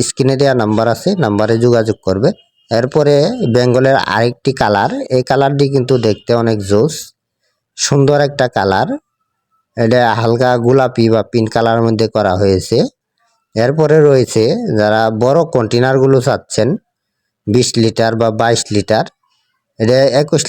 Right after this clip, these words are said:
লিটার আছে, দেখতে পাচ্ছেন, একুশ লিটার কন্টেনার। এই কন্টেনারটির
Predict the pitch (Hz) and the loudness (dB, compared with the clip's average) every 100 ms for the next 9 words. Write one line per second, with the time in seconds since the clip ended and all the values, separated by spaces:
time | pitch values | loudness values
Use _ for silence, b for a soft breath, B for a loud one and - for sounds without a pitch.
0 | 120 113 127 135 - 104 220 - 107 - | 0 0 0 0 0 -2 -2 -4 -6 0
1 | 120 117 - 139 320 - _ _ _ _ | 0 0 -2 -4 -4 -12 _ _ _ _
2 | - 120 147 - 113 110 123 127 131 113 | -4 0 0 0 0 0 0 0 -2 0
3 | 120 123 247 311 - 117 117 139 131 135 | 0 0 -2 -8 -4 -2 0 0 0 2
4 | 131 127 123 120 110 | 2 0 0 0 0